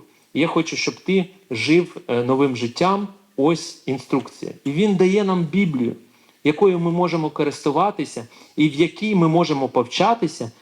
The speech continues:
для того, щоб сьогодні мати самим благословення і бути благословенням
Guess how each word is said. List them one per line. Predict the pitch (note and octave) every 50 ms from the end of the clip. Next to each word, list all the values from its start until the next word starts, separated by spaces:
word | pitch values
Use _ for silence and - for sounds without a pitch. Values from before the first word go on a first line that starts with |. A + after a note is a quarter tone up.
| _ _ -
для | B2 C3 C#3+ C3
того, | - - F#3+ A3 A#3 G3 C#3 B2+ A#2
щоб | A#2+ - - - - - D3+ D3 C3 A2+ - G2+ -
сьогодні | - - - D#3 C3 A2+ C#3+ D3+ D3 B2+ B2 - A#2 A#2 - _ -
мати | C#3 D3 C#3+ A#2+ A2+ - G#2+
самим | - - - G#2 G2+ A2 D3 A#3 B3
благословення | A3 A3+ A3 F#3+ F#3 F3 E3+ - - C#3 B2 A#2 G#2+ G#2+ G#2+ G2+ - - -
і | - G3+ A3
бути | F3 F#3 A#3+ A#3+ A#3+ G#3+
благословенням | F3+ C#3 B2+ B2+ A#2 A#2+ A2+ - - A#2 A2 A#2 C#3+ D#3 D#3 C#3+ C3 B2